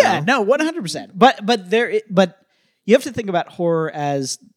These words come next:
Speaker 1: as the emotion of
Speaker 2: Yes,
Speaker 1: what you're feeling.
Speaker 2: yes,
Speaker 1: You
Speaker 2: yes.
Speaker 1: are, you are scared for the characters. You're, you're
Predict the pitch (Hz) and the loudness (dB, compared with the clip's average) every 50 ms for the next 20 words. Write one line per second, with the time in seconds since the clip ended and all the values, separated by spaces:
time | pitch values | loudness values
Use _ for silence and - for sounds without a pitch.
0 | _ _ _ _ - 151 156 151 143 143 120 - 147 147 143 139 139 135 135 135 | _ _ _ _ -4 0 0 0 0 0 -4 -8 -6 -6 -6 -6 -6 -10 -12 -12
1 | - - - - - - _ _ _ _ _ - 143 139 143 131 127 135 123 120 | -14 -14 -16 -16 -18 -20 _ _ _ _ _ -14 -6 -4 -2 -2 -2 -4 -6 -6
2 | 143 127 - - - 104 - - - - - - - - _ _ _ _ _ - | -8 -10 -10 -10 -10 -10 -10 -12 -12 -14 -14 -16 -16 -20 _ _ _ _ _ -8
3 | 151 165 165 165 160 156 147 147 143 - _ _ _ _ _ _ _ _ - 160 | -6 -4 -2 -2 -2 -2 -4 -6 -10 -14 _ _ _ _ _ _ _ _ -2 2
4 | 170 190 196 202 190 175 170 165 160 160 - _ _ _ - - - - - - | 2 4 6 6 6 6 4 4 0 -2 -6 _ _ _ -12 -10 -8 -8 -2 0
5 | 202 190 190 190 190 190 190 190 185 180 - - - 170 165 160 160 156 156 143 | 2 2 2 2 0 -2 -4 -6 -8 -12 -14 -10 -6 -4 -2 -2 -2 -4 -4 -6
6 | 135 - - 180 147 135 123 120 - _ - - - - - 151 151 147 139 131 | -8 -10 -10 -10 -12 -12 -14 -18 -20 _ -20 -20 -20 -18 -16 -12 -12 -12 -12 -14
7 | _ _ _ _ _ _ _ _ _ _ - 156 151 156 156 147 147 143 139 | _ _ _ _ _ _ _ _ _ _ -12 -8 -4 -4 -4 -4 -4 -6 -8